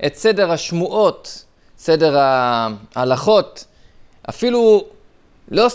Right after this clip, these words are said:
לא רק לזכור את ההלכה עצמה, אלא אפילו לזכור את הסדר, מה נאמר ראשון, מה נאמר שני, מה נאמר אחר כך. ברגע שאתה עושה לעצמך סימן, לזכור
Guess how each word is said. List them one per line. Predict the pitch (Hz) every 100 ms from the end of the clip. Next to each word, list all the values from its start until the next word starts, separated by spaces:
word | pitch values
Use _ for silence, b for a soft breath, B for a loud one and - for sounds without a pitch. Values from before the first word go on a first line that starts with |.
| -
לא | 180
רק | 247 269
לזכור | 196 165 143 208 202
את | 190
ההלכה | 165 151 143 170 143
עצמה, | - 175 190
אלא |
אפילו | 156 202
לזכור | 202 170 139 202
את | 202
הסדר, | 180 - 214 147 117
מה | 120 165
נאמר | 175 160 160 160 147
ראשון, | 123 135 - 190 180 156
מה | 151
נאמר | 147 143 139
שני, | 139 151 175 165
מה | 147
נאמר | 143 147 143 147
אחר | 202 202
כך. | 196 180 - b b b
ברגע | 123 175 214 202
שאתה | - 160
עושה | 143
לעצמך | 185 165 151 151 165
סימן, | 160 160 170 139
לזכור | 135 117 104 - 208 160